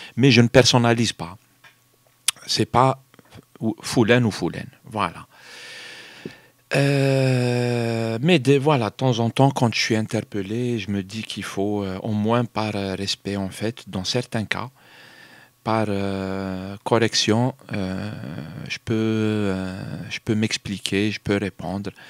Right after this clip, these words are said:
J'ai rien à cacher. Moi, j'ai ma conscience, elle est tranquille,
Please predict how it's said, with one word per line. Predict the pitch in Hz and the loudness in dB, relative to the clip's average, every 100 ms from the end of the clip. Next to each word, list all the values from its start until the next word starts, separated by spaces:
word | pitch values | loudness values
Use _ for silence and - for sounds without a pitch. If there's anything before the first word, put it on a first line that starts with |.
| - - - - | -20 -20 -20 -4
J'ai | 139 113 | 2 6
rien | 120 | 6
à | 127 | 4
cacher. | - 110 - 95 98 117 - - - - - | 2 0 0 0 0 0 -4 -16 -16 -12 4
Moi, | 143 | 6
j'ai | 113 | 6
ma | 120 | 4
conscience, | 123 127 - 127 110 113 | 4 2 2 0 2 0
elle | 107 | 0
est | - | 2
tranquille, | 151 127 - 127 | 2 2 -2 -6